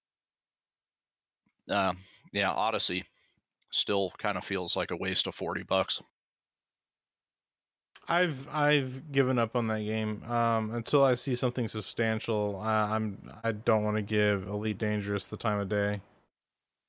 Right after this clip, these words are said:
Speaker 2: That game massively needs to have some kind of real player organization, real economy system, because at the end of the day, if I'm mining stuff just to go sell somewhere, I just feel like that's kind of pointless and boring. Like,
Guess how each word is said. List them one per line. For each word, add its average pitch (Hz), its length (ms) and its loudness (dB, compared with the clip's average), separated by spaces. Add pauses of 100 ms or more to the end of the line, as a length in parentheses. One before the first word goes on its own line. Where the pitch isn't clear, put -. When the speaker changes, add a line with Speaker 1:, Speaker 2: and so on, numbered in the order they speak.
(440)
Speaker 2:
That 151 160 0
game 147 520 0
massively 131 800 2
needs 120 600 -2
to 120 120 -2
have 110 600 -2
some 123 340 0
kind 113 460 0
of 107 560 0 (1600)
real 180 600 4 (200)
player 170 360 2
organization, 151 1120 2
real 147 420 4
economy 131 540 0
system, 143 480 0
because 123 640 0
at 127 140 -4
the 135 80 -2
end 139 120 4
of 143 60 6
the 131 80 0
day, 127 380 4
if 117 120 0
I'm 127 180 0
mining 120 360 0
stuff 123 320 0
just - 220 -6
to 123 60 -6
go 113 140 2
sell 113 320 2
somewhere, 110 520 0
I 110 100 2
just 110 180 -4
feel 120 140 2
like 113 160 2
that's 107 180 -2
kind 113 220 0
of 101 180 -2
pointless 110 400 -2
and 104 160 -6
boring. 107 460 -2
Like, 107 340 -6